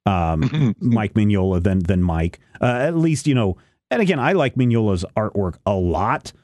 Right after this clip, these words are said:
Speaker 1: uh, but
Speaker 2: Mm-hmm.
Speaker 1: sometimes he gets a little scratchy for my taste, and so sometimes it's a little harder to make some of the stuff out. But,
Speaker 2: Right.
Speaker 1: um, still, he's, if I could have a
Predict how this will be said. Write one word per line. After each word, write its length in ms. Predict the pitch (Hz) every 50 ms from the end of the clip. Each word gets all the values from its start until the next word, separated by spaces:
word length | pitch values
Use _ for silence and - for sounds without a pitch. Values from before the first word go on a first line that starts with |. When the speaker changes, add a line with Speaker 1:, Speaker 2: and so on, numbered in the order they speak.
| _ _ _ _ -
Speaker 1:
uh, 180 | 117 117 107 101
but 160 | 90 117 107
Speaker 2:
Mm-hmm. 60 | 104
Speaker 1:
sometimes 480 | - 139 139 - 139 127 123 110 104 -
he 100 | 117 104
gets 180 | 101 117 -
a 40 | 113
little 480 | 104 98 107 107 104 101 95 90 - - _ _ _ -
scratchy 480 | - - - - 104 107 - - 135
for 180 | 120 - - 127
my 160 | 117 117 120
taste, 420 | 120 - 147 127 131 135 - - - -
and 140 | 117 107 101
so 140 | - 107 101
sometimes 380 | - 120 110 101 113 104 92
it's 120 | 98 90 -
a 40 | 101
little 220 | 98 98 98 92
harder 280 | - - 98 98 98 95
to 60 | 98
make 160 | 98 95 92
some 140 | - - 98
of 60 | 98
the 60 | 95 95
stuff 220 | - - 92 87
out. 300 | 90 85 95 104 - - _ _ _ _ _ _ -
But, 340 | 95 95 113 110 101 95 -
Speaker 2:
Right. 180 | 104 101 95 92
Speaker 1:
um, 120 | 98 - -
still, 360 | - - - 165 139 107 85
he's, 300 | - 113 110 92 - - -
if 140 | - 101 -
I 100 | 113 117
could 100 | 101 104
have 120 | 95 95 90
a 140 | 85 78 76